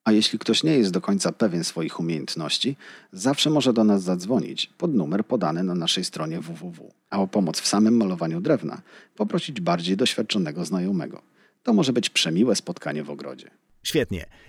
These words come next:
Speaker 2: Ja już w takim razie chyba wiem wszystko. Mam nadzieję, że udało nam się Państwa zainspirować i że w najbliższym czasie zadbają Państwo o drewno w swoim najbliższym otoczeniu,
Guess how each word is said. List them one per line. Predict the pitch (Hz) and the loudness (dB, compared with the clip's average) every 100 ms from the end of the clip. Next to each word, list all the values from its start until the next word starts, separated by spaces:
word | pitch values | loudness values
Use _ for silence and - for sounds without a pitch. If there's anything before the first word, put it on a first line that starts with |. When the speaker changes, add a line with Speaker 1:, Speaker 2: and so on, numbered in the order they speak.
| - | -8
Speaker 2:
Ja | 104 | -2
już | 127 - | -2 -2
w | |
takim | 147 117 | -2 0
razie | 127 139 147 | 0 0 0
chyba | - - - | -2 -4 -2
wiem | 185 151 | -2 -2
wszystko. | - 104 - 82 - | -2 -4 -6 -8 -6
Mam | 92 120 | -4 -2
nadzieję, | 139 110 117 127 | 0 0 2 2
że | 110 113 | 0 0
udało | 117 117 131 | -2 -2 0
nam | 120 | 0
się | 117 | -2
Państwa | 131 131 - 117 | -4 -4 -4 -4
zainspirować | 98 123 139 - 107 92 117 - | -2 -2 -2 -2 -2 -2 -6 -6
i | 151 | -2
że | 127 | -2
w | 120 | 0
najbliższym | 139 113 190 214 220 208 | -2 -2 -4 -6 -4 -6
czasie | 185 190 | -6 -4
zadbają | 131 120 98 110 117 | -2 -2 -2 -2 -2
Państwo | 110 113 - 120 | -2 -6 -6 -6
o | 110 | -4
drewno | 104 117 107 104 | -2 -2 -2 -4
w | |
swoim | - - 113 101 | -6 -6 -4 -2
najbliższym | 90 82 98 101 101 95 | -4 -6 -4 -4 -4 -4
otoczeniu, | 104 98 98 | -6 -4 -4